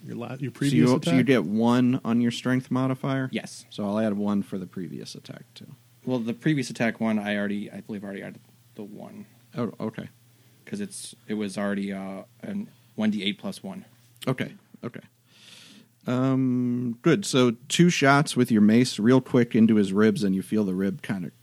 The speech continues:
Speaker 2: underneath the leather armor. Oh. And, uh, <laughs> he was trying to run by, but you've really seemingly slowed him down.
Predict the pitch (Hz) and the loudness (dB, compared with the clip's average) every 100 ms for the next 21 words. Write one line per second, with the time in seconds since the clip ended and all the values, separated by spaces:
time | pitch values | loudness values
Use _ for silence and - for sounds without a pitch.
0 | - - _ _ 110 101 95 98 98 - | -12 -12 _ _ -4 -4 -2 -4 -4 -6
1 | 98 92 98 98 95 95 101 110 - 233 | -6 -6 -4 -4 -4 -2 -2 -2 2 4
2 | 214 185 160 - - - - - 104 101 | 6 4 2 -2 -14 -20 -10 -2 0 2
3 | 101 98 95 151 240 - - - - _ | 2 0 -2 -6 -10 -14 -20 -20 -20 _
4 | - 123 110 107 127 120 - 131 113 107 | -6 -2 0 4 4 4 2 2 4 4
5 | 107 107 101 101 101 98 101 85 95 101 | 4 2 2 0 0 0 -4 -6 -6 -4
6 | 98 95 90 - - 101 95 92 92 98 | -4 -6 -8 -12 -6 -4 -4 -6 -10 -10
7 | 95 90 92 85 85 80 98 | -8 -6 -6 -8 -8 -8 -10